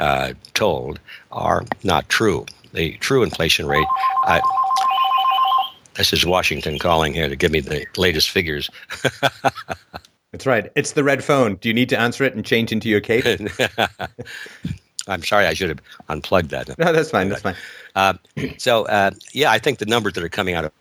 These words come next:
Speaker 1: Washington are, uh, totally fictitious, but that's only a small part of the deception. The, the real thing is what they like to call the euro dollars.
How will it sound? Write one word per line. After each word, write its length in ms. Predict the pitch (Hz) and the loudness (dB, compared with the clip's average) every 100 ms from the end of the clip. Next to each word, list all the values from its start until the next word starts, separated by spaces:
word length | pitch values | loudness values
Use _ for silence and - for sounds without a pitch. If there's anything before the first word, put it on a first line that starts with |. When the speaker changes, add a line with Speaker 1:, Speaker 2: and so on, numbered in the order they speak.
| - | 0
Speaker 1:
Washington 560 | 92 - 76 87 78 | 0 0 -2 -2 -4
are, 460 | - 85 80 71 - | -4 0 2 2 2
uh, 180 | 71 67 - | 0 -2 -6
totally 300 | - 117 82 | 2 2 2
fictitious, 640 | 76 69 - 156 - - - - - - | -4 -6 0 2 2 0 -2 -2 -18 -2
but 140 | 104 | 0
that's 240 | 143 165 | 2 2
only 180 | 135 120 | 2 4
a 60 | 98 | 2
small 340 | - 110 101 | 2 2 2
part 340 | 95 95 82 76 | 2 2 2 0
of 80 | |
the 80 | 67 | -8
deception. 580 | 65 73 107 98 - 62 - - - - | -6 0 2 0 -4 -10 -18 -20 -20 -2
The, 120 | 101 | 0
the 260 | 101 110 127 | 0 0 2
real 220 | 156 127 | 4 2
thing 260 | - 110 | 4 2
is 140 | 95 80 | 4 0
what 160 | 90 - | -2 -6
they 220 | - 85 76 | -2 -2 0
like 240 | 85 87 | -2 -2
to 80 | 82 | -6
call 240 | - 87 | 0 0
the 100 | 82 | 2
euro 380 | 85 95 95 90 | 0 4 4 4
dollars. 580 | 87 82 85 95 98 | 4 4 4 0 -2